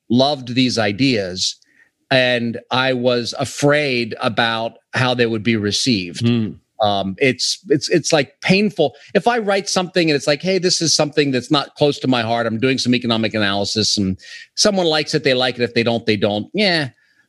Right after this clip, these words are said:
Speaker 1: But this was, like, uh, kind of a core project for me, uh, and, and my wife, we actually do most of our research together, uncovering what Jesus thought about economics. And we, and we did it from the standpoint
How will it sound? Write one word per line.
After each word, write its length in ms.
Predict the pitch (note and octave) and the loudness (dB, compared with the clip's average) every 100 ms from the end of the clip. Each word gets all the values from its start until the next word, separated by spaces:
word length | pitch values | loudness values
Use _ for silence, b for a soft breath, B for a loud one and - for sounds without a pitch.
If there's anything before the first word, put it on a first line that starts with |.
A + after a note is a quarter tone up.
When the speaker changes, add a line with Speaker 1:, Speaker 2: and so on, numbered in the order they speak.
| _ | _
Speaker 1:
But 400 | - D3 C#3+ _ _ | 0 2 -2 _ _
this 260 | A2+ G3 - | 2 2 4
was, 280 | F3+ C3+ D3 | 2 2 0
like, 240 | C3 - | 0 0
uh, 340 | B2 A2+ G2 - | 0 0 -4 -2
kind 140 | C3+ | 0
of 60 | G#2+ | 0
a 80 | G2+ | -4
core 380 | - D#3+ C#3 | 0 2 2
project 680 | - C#3 C3+ A#2+ G#2+ G2 - | 0 -4 -2 -2 -4 -4 -10
for 180 | - A#2 | -2 0
me, 400 | A2+ A2 G#2+ G2+ | 2 2 0 0
uh, 120 | G#2+ E2 | -2 0
and, 260 | A2 A2 | 0 0
and 160 | A#2 G#2+ | 0 0
my 80 | G2+ | 2
wife, 260 | A2 G#2 | 0 0
we 80 | G#2 | -2
actually 240 | G2 G#2 | -2 -2
do 80 | G2 | 0
most 240 | G2 G2+ - | 0 0 0
of 60 | |
our 80 | F#2+ | 0
research 400 | G2 - G2 - | 0 -2 -2 -2
together, 500 | F#2+ A2 A#2 F#2 F#2 b b b b - | 0 0 0 -4 -8 b b b b -2
uncovering 640 | C#3+ C3+ - D3 C#3 B2 A#2 | 0 0 0 -2 0 0 0
what 240 | A2+ A2 - | 0 -2 -6
Jesus 380 | A2+ C3 G#2+ - | 2 2 2 0
thought 200 | A#2 A2 | 0 0
about 240 | G2+ G2+ | -2 -2
economics. 640 | G#2 G#2 A2 B2+ G#2 - - | -2 -2 0 0 -2 -2 0
And 180 | D#3 D3 | 0 2
we, 280 | D3 C#3+ - _ - | 0 0 -6 _ 0
and 180 | D3+ D3 | 0 2
we 140 | C#3+ | 0
did 240 | B2 G#3+ | 0 0
it 160 | A3 - | 0 -2
from 160 | D#3+ D3+ | -2 0
the 80 | B2+ | 0
standpoint 640 | E3 D#3+ D3+ D3 C#3 | 0 0 0 0 0